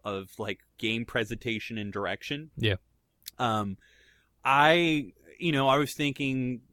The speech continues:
Speaker 1: that there wasn't much for Hades with given, but then you see all this fan art and all this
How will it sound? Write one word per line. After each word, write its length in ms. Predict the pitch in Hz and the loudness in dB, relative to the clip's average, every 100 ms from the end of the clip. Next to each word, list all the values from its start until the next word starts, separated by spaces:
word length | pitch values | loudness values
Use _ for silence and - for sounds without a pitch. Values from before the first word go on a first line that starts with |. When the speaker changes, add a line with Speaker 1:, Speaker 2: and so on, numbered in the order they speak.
| - | -14
Speaker 1:
that 360 | 135 127 120 117 | -2 0 2 0
there 100 | 117 | 0
wasn't 320 | 123 123 123 | 0 0 0
much 200 | 117 120 | -2 -2
for 120 | 117 | -4
Hades 420 | 117 117 120 107 107 | -4 -2 -2 -4 -8
with 560 | 107 110 101 104 113 | -6 -4 -4 -8 -6
given, 280 | 127 117 123 | -2 -2 -2
but 140 | 120 | -4
then 100 | 147 | -2
you 100 | 175 | -2
see 160 | - 147 | -2 0
all 120 | 135 | 0
this 120 | 147 | 0
fan 400 | - - 123 123 | -6 -4 -2 0
art 240 | 107 92 - | 0 -2 -4
and 140 | 113 | -8
all 140 | 110 127 | -4 -2
this 200 | 156 | -4